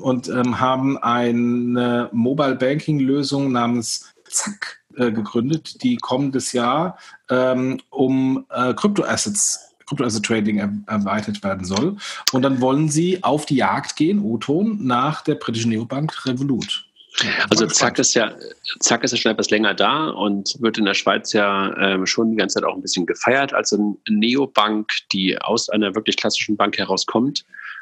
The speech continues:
Speaker 2: Ähm, und das Thema Krypto ist in der Schweiz ja ehrlich gesagt auch jetzt nicht
Speaker 1: Sehr
Speaker 2: so
Speaker 1: stark,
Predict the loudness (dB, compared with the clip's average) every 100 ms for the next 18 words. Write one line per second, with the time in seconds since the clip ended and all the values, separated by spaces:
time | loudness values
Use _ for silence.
0 | -4 0 2 0 -2 -2 0 0 0 0
1 | -2 0 2 0 0 0 2 2 2 0
2 | 0 0 0 0 -2 -2 -2 -2 -4 -2
3 | -4 -2 -2 0 -2 0 2 2 2 2
4 | -2